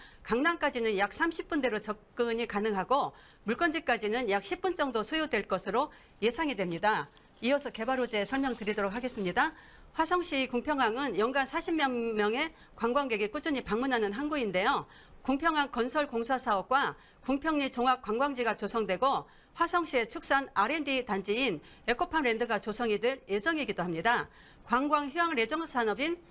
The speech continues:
매향리 평화 생태공원이 들어설 예정이고 화성은 해양 관광 레저의 중심지가 될 것으로 기대되고 있는 지역이기도 합니다.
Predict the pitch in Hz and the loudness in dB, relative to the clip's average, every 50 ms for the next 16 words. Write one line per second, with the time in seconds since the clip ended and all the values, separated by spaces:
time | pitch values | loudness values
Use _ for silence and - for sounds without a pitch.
0 | - - - 196 208 254 302 320 311 294 269 262 254 262 277 311 320 320 302 294 | -20 -18 -2 0 2 2 2 2 0 0 0 0 0 0 0 2 2 2 2 0
1 | 339 339 320 - 330 294 - 226 226 233 233 233 226 - 220 233 233 233 226 208 | -2 -6 -2 -2 -4 -2 0 0 0 0 0 -2 -2 0 0 -2 0 0 -2 -2
2 | - - 196 208 208 262 254 226 196 - - 262 233 165 135 - - - - - | 0 0 -2 0 0 0 0 0 0 2 2 2 2 2 -2 -4 -12 -20 -20 -20
3 | - - - 349 339 349 311 294 302 311 - - - 233 330 339 330 320 - 196 | -6 0 0 0 2 2 2 2 2 0 -4 -8 -6 0 2 2 2 2 0 -2
4 | 214 233 247 277 277 233 214 208 208 220 208 208 - 226 240 - 262 240 220 202 | 0 2 2 2 2 2 0 0 0 0 -2 -2 -2 -4 -4 -4 -2 -2 0 0
5 | 202 190 185 - 208 196 - 220 190 - 202 196 262 294 285 - 202 254 269 - | 0 -2 0 -2 -4 -2 -2 -2 -2 -2 0 0 0 0 0 -4 -4 -4 -2 -2
6 | 233 196 - 190 - - 214 226 247 247 220 240 - 220 220 220 196 170 185 - | -2 -2 -2 -4 -4 -4 -2 -2 0 -2 -2 -2 -2 -2 -2 -2 -2 -6 -6 -6
7 | 170 180 175 156 160 - 208 202 151 - | -6 -4 -4 -2 0 2 2 2 2 -2